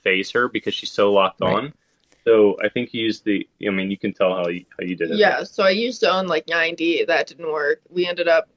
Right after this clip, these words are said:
Speaker 3: all the way up max. Did not phase her at all. She was just hyper,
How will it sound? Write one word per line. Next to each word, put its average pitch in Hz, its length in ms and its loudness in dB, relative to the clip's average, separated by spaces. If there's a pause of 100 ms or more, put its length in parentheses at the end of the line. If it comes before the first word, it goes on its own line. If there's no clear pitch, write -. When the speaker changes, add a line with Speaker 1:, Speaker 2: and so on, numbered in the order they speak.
(120)
Speaker 3:
all 185 220 2
the 190 80 0
way 180 180 6
up 135 120 0
max. 160 680 -2
Did 185 160 -4
not 143 300 -4 (680)
phase 156 420 0
her 127 120 -2
at 139 100 -2
all. 107 360 -4 (400)
She - 200 -4
was 165 100 -4
just 170 240 -4
hyper, 165 580 0